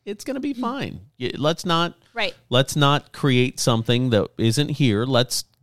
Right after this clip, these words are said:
Speaker 1: wait and see."
Speaker 2: Right. So one point I wanna make in, in the medical field is the, whoever's contacting the patient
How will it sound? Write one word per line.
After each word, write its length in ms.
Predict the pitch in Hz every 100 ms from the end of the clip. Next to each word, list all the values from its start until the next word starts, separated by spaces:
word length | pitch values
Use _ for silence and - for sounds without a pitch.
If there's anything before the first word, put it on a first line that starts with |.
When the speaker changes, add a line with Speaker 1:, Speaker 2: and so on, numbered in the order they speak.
| -
Speaker 1:
wait 480 | 120 104 101 120 -
and 180 | 165 165
see." 340 | - 381 - -
Speaker 2:
Right. 340 | 208 190 - _ _ _ -
So 460 | - 311 277 247 - _
one 300 | 233 294 359
point 260 | - 247
I 60 | 226
wanna 160 | 214 202
make 460 | 202 202 196 - _ _
in, 420 | 214 220 220 208 - _ _ _ _
in 500 | 208 208 202 202 190 _ _ -
the 460 | 196 190 185 180 196
medical 400 | 202 208 - 185
field 680 | - - 190 180 175 180 - -
is 540 | 208 208 196 196 - _ _ _ _ _ _ _ _ _ _ _ _
the, 140 | 175 - 190 - 196 - _ _ _ 220 _
whoever's 500 | 269 277 320 349 -
contacting 880 | - 226 214 214 208 190 208 190 185
the 80 |
patient 920 | 185 - 196 190 - 170 170 - -